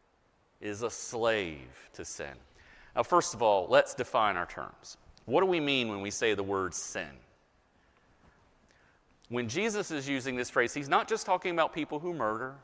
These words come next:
He's not just talking about people who commit adultery. He's not just com-, talking about people who rob banks. He's talking about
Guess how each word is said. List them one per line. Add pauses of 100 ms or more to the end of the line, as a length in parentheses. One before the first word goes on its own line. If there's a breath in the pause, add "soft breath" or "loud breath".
(380 soft breath)
He's
not
just
talking
about
people
who
commit
adultery. (580)
He's
not
just
com-, (120)
talking
about
people
who
rob
banks. (480 soft breath)
He's
talking
about